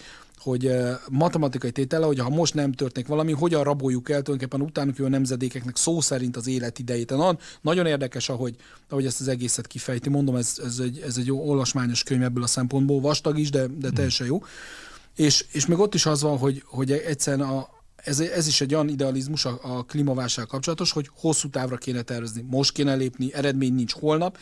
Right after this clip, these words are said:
Speaker 1: és hogy te mondod, hogy nem tudnak várni az emberek, mondd ezt egy politikusnak, akinek két év múlva választás lesz.
Speaker 2: És
Speaker 1: Vagy
Speaker 2: akkor
Speaker 1: egy év
Speaker 2: innen
Speaker 1: múlva.
Speaker 2: jön az, hogy akkor ültessünk, nem tudom, tízezer fát valami olyan helyre, ahova nem kellene ültetni fát, mert a löszösödés, meg a nem tudom mi,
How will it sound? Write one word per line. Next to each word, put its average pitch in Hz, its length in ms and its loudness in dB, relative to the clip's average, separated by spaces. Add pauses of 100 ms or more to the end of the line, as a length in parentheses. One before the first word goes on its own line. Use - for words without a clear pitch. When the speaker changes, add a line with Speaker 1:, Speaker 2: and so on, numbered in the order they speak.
(160)
Speaker 1:
és - 60 -14
hogy 131 120 -2
te 180 140 2
mondod, 175 340 2
hogy 139 100 -2
nem 147 160 -2
tudnak 147 240 -6
várni 135 240 -2
az 117 120 -4
emberek, 151 320 -2
mondd 143 220 2
ezt 123 160 -2
egy 127 60 -4
politikusnak, 117 560 -6
akinek 123 200 -4
két 117 240 -6
év 113 60 -4
múlva 113 200 -4
választás 104 520 -6
lesz. 104 200 -10 (120)
Speaker 2:
És 101 100 -2
Speaker 1:
Vagy 139 140 6
Speaker 2:
akkor 139 180 6
Speaker 1:
egy 160 60 6
év 175 60 4
Speaker 2:
innen 165 140 6
Speaker 1:
múlva. 101 140 8 (100)
Speaker 2:
jön 104 80 6
az, 107 180 -2
hogy 98 160 2
akkor 98 260 2
ültessünk, 87 680 0
nem 85 280 -4
tudom, 80 200 -8
tízezer 80 560 -6
fát 73 280 -6
valami 80 320 -6
olyan 80 180 -8
helyre, 80 280 -4
ahova 85 240 -4
nem 90 220 -2
kellene 76 340 -10
ültetni 80 440 -8
fát, 78 320 -8
mert 80 160 -6
a 78 140 -8 (420)
löszösödés, 82 800 -2
meg 76 160 -6
a 80 40 -4
nem 80 180 -2
tudom 80 220 -6
mi, 82 320 -4